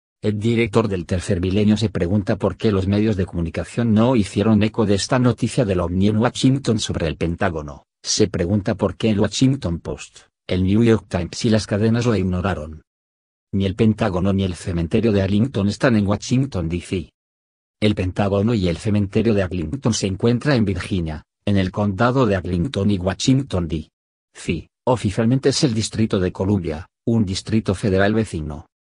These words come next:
Maussan señala que lo grabaron hasta tres personas y contactó con el primero de ellos. Se dice llamar Alex, quien dice ser un fotógrafo checoslovaco que ese día hacía un trabajo de fotografía en el cementerio de Arlington,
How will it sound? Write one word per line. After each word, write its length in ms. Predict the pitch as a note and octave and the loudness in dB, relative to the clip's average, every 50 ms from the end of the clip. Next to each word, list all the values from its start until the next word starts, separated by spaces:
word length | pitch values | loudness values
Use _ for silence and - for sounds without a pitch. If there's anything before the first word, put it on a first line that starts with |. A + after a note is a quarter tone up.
| _ _ _ _ _ _ _ | _ _ _ _ _ _ _
Maussan 440 | _ G#2+ A2 A2+ A2+ G#2 - A#2+ G#2+ | _ 2 2 2 2 0 0 0 0
señala 400 | F2+ - - F#2 F#2+ G2 G2+ G2+ | 0 -2 -2 0 0 0 0 2
que 100 | - B2 | 2 0
lo 80 | G2+ F#2 | 0 2
grabaron 400 | F#2 F#2 F2+ F#2+ G#2+ A2 A#2+ G#2+ | 0 0 0 0 2 2 2 0
hasta 240 | G2+ - - F#2+ F2+ | 0 -2 -4 -6 -4
tres 260 | - - G2+ A2 - | -4 -4 -4 -4 -2
personas 600 | - B2+ G#2+ - - - A2+ G#2+ A#2 B2+ - - | -2 -2 -2 -2 0 0 2 2 2 0 -2 -4
y 20 | - | 0
contactó 560 | - G#2+ G2 F#2 - G2 F#2+ - - B2 A2+ | 0 2 0 2 0 -2 -4 -2 -4 -6 -4
con 300 | - F#2 D#2+ D#2 D#2 - _ _ _ _ | -4 -8 -8 -8 -12 -16 _ _ _ _
el 120 | G#2+ G2 F#2+ | -4 -4 -2
primero 380 | - F#2 F#2 G2 G2 F#2 F#2 | 0 0 2 2 2 2 0
de 140 | E2 E2+ F2 | 0 0 -2
ellos. 400 | D#2+ D2 D2 C#2+ - - - _ _ _ | -2 -4 -6 -8 -10 -12 -16 _ _ _
Se 240 | _ - - - A2 | _ -10 -4 -2 2
dice 280 | G#2 B2+ C#3 - A2+ G2 | 2 2 2 2 0 0
llamar 260 | G2+ F#2+ G2+ G#2+ G2+ | 2 2 2 2 2
Alex, 300 | G2 F#2+ G2+ G#2+ - - | 0 0 0 -2 -4 -6
quien 240 | - - A2 F#2+ F2+ | -4 -2 0 0 0
dice 260 | F#2 F#2 - - F#2+ | -2 -2 0 -2 -2
ser 180 | - - A2+ F#2 | -2 -2 -2 -2
un 120 | F#2+ F#2 | -2 -2
fotógrafo 640 | - - G#2 G2 - A#2+ A2+ G#2+ A2 A2+ G#2+ - - | -2 -4 -6 -2 0 0 0 2 0 -2 -2 -4 -6
checoslovaco 760 | - - A2+ G2 - B2 G#2+ - G#2 F#2 F#2 E2+ - C3 B2 | -2 -2 -2 0 0 -2 0 0 -2 -2 -2 -2 0 -2 0
que 120 | - - | 0 0
ese 180 | G#2 - - G#2+ | 0 0 0 0
día 140 | G#2 G#2+ A2 | 2 2 0
hacía 260 | G#2 - - B2 A#2+ | 0 -2 -2 -2 0
un 160 | A#2 G#2 G2+ | 0 0 -2
trabajo 440 | - - F#2+ G2+ A2 A#2+ - - A#2 | -4 -6 0 0 0 0 0 -2 -2
de 100 | F#2+ F#2 | -2 -2
fotografía 680 | - - G2 - - F#2 F2 F2+ F2+ F2 - A2+ A2+ | -4 -6 -6 -4 -2 -2 0 -2 -4 -2 0 0 0
en 80 | A2 G2 | 2 0
el 140 | F#2 F2+ F2+ | -2 -6 -8
cementerio 640 | - G2 F#2 F2+ F2 F2 - - G#2 G#2 A#2+ B2 | -8 -6 -6 -6 -6 -8 -2 0 2 2 4 2
de 80 | G#2+ G2 | 2 0
Arlington, 640 | F#2 E2+ F2+ F#2 F2+ E2 - - E2 D#2 E2+ G#2 | 0 -2 -2 -4 -4 -4 -2 -4 -2 -2 -4 -6